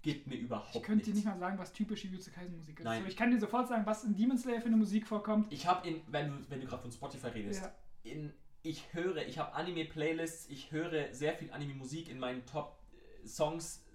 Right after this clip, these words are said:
Speaker 1: waren dieses Jahr Top fünf, war einmal Attack on Titan Musik und, ähm, ich glaub Naruto Musik oder Bleach sogar, ich weiß nicht, aber jedes Werk, was ich bis jetzt geschaut hab,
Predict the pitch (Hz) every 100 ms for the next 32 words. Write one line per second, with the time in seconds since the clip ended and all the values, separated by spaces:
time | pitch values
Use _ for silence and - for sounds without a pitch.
0 | - 127 131 131 165 165 147 135 147 147
1 | 170 180 - - - 143 120 117 131 151
2 | 143 139 156 156 175 170 175 180 - -
3 | - 151 160 151 180 185 - - 156 165
4 | 175 175 - - - - - - - -
5 | 131 139 139 - 151 143 135 156 214 226
6 | 208 175 190 226 214 - - - 127 135
7 | 131 127 127 123 123 - - - - -
8 | - 147 190 240 - 220 208 214 214 123
9 | 120 123 117 110 110 120 - 131 185 214
10 | 202 202 131 156 160 139 - 127 147 151
11 | - - - - - -